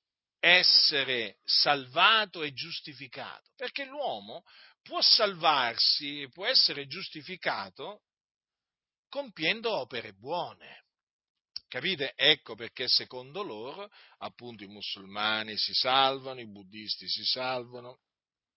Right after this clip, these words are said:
e così via. Capite? Anche se non credono nell'Evangelo, perché secondo loro poi alla fine Dio li salverà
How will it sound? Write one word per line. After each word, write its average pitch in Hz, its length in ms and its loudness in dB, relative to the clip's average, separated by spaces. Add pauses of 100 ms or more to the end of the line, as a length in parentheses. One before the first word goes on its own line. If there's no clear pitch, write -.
(260)
e 117 140 -12
così 110 300 -10
via. 95 460 -12 (300)
Capite? 113 680 -6 (640)
Anche 123 400 0
se 117 180 0
non 110 280 -10
credono 101 960 -4
nell'Evangelo, 92 1300 -10
perché 196 320 -4
secondo 196 540 0
loro 156 420 -12
poi 127 640 -12
alla 98 340 -14
fine 123 440 -6
Dio 117 260 -4
li 107 160 -6
salverà 135 840 0